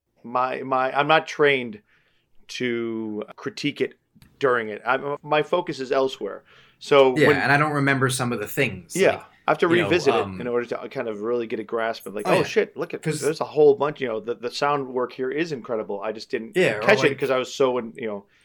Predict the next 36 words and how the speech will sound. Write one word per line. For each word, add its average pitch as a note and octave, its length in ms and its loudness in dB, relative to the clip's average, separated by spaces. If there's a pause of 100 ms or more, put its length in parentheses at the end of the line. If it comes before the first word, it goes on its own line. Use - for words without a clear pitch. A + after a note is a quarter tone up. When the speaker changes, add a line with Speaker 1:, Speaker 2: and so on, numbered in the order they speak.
(180)
Speaker 1:
uh, G#2+ 200 -4
Speaker 2:
yeah, B2 60 -6
Speaker 1:
engrossed C3 360 2
with - 20 0
Speaker 2:
with B2+ 100 2
Speaker 1:
everything B2+ 300 2
Speaker 2:
mu-, C3 60 -2
Speaker 1:
else. - 80 -4
Speaker 2:
with, B2+ 180 -4 (380)
with C3+ 160 -2
musicals, C3 640 0
it A#2 40 -4
was A2 120 -4
always A2+ 220 -2
they A#2 120 -4
did B2 180 -6
well G#2+ 160 -6
in A2 80 -8
one A2 180 -6
category A#2+ 400 -2
but B2 80 -2
not C#3+ 180 0
the F3+ 120 0
other. C3+ 200 0
So, - 140 -12
like, A2+ 160 -4
with A#2+ 160 -8
Cyrano, A#2 380 -4
for G2+ 120 -12
example, F#2+ 360 -12
it's - 100 -18
not G2+ 140 -10
on F#2+ 140 -8
this F2 140 -10
list. F2+ 300 -12 (120)
Speaker 1:
Mm-hmm. G2+ 200 -18